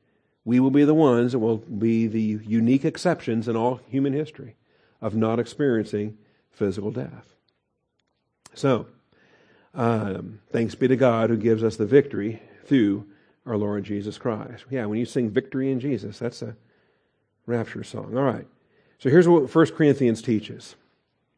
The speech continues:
Physically living church-age saints will be changed in a resurrection-like transformation. Physically living church-age saints will be changed in a resurrection-like transformation. Without death, without corruption,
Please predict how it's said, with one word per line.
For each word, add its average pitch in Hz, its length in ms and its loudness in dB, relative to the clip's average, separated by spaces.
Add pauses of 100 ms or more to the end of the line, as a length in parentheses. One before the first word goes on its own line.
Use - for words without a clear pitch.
(540)
Physically 196 480 8
living 170 440 10
church-age 170 480 6
saints 160 480 2
will 131 100 4
be 143 160 6
changed 127 680 6
in 117 100 2
a 113 60 4
resurrection-like 143 1080 2
transformation. 120 960 -4 (1300)
Physically 143 420 6
living 143 320 6
church-age 143 500 2
saints 135 320 2
will 127 80 0
be 123 100 2
changed 120 600 2
in 117 100 2
a 113 60 2
resurrection-like 120 1040 0 (100)
transformation. 107 1000 -6 (400)
Without 143 320 2
death, 123 420 0 (340)
without 131 280 2
corruption, 139 580 0